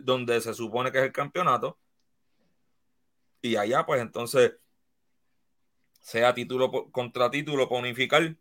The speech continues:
con Rhea Ripley, y entonces tengamos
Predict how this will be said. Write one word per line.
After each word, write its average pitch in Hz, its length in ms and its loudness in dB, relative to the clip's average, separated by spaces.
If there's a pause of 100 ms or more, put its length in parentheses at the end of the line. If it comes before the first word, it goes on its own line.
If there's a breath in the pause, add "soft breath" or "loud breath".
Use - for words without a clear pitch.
(160)
con 123 600 -4
Rhea 139 200 2
Ripley, 185 460 4 (600)
y 131 60 4
entonces 180 500 4
tengamos 143 640 8